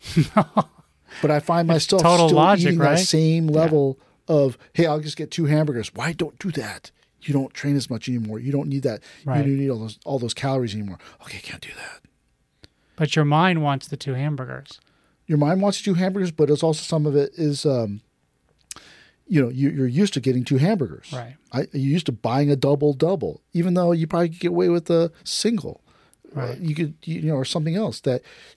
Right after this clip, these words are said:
Speaker 2: "Do I even really need this?" Because when I was training a lot, you could eat whatever you wanted.
Speaker 1: Yeah, you could eat a hundred hamburgers.
Speaker 2: Yeah. Like, one time I went to this nutritionist, and he looks through the numbers and he goes, "Did you starve yourself before you, you took these tests?" And I go, "No." He goes, "Dude,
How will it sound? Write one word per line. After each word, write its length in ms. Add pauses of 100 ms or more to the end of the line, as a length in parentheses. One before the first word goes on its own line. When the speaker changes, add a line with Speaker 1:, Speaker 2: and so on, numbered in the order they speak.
(120)
Speaker 2:
"Do 200
I 40
even 260
really 220
need 260
this?" 480
Because 240
when 100
I 120
was 140
training 440 (800)
a 80
lot, 380 (140)
you 80
could 100
eat 80
whatever 240
you 80
wanted. 320
Speaker 1:
Yeah, 60
you 80
could 140
eat 180
a 80
hundred 360
hamburgers. 640
Speaker 2:
Yeah. 200
Like, 240
one 140
time 240
I 40
went 200
to 60
this 200 (120)
nutritionist, 720 (600)
and 120
he 80
looks 240
through 100
the 80
numbers 340
and 80
he 60
goes, 320
"Did 100
you 80
starve 320
yourself 380
before 180
you, 120 (120)
you 80
took 200
these 140
tests?" 500 (480)
And 100
I 40
go, 220
"No." 300
He 80
goes, 240
"Dude, 440